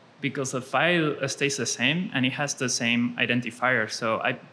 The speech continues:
to I P F S, there is no notion that you have two copies of the same thing because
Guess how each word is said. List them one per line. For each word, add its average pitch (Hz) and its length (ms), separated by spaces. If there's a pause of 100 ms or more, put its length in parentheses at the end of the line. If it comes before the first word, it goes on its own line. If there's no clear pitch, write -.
(140)
to 147 120
I 151 80
P 208 120
F - 160
S, - 360 (880)
there 143 140
is 175 140
no 147 140
notion 135 400
that 117 180
you 127 180
have 117 320
two 131 300
copies 120 460
of 131 160
the 127 100
same 120 240
thing 180 340
because 127 460